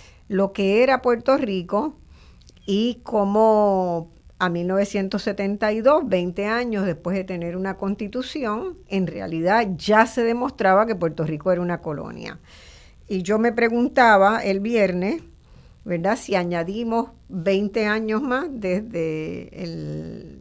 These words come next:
noventa y dos, treinta años desde el noventa y dos hasta ahora, hoy Puerto Rico es más colonia que lo que era en mil novecientos setenta y dos.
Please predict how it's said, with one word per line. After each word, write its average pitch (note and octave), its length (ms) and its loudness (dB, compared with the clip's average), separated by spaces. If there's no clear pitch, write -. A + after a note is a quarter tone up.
noventa E3+ 680 -6
y E3 80 -4
dos, G3+ 280 -2
treinta G#3+ 500 0
años A3 440 -4
desde F3+ 520 -2
el E3+ 140 -4
noventa E3+ 540 -2
y E3 80 -2
dos F#3+ 180 2
hasta G#3 320 0
ahora, A3 540 2
hoy B3 320 10
Puerto F#3+ 460 0
Rico A3 340 0
es A3 140 2
más G3+ 400 8
colonia C4+ 720 6
que A3+ 120 2
lo F3 180 2
que F3+ 320 2
era G3+ 380 0
en F#3 160 -2
mil E3+ 140 -2
novecientos F#3 500 0
setenta E3+ 440 -6
y D3+ 60 -6
dos. - 200 -10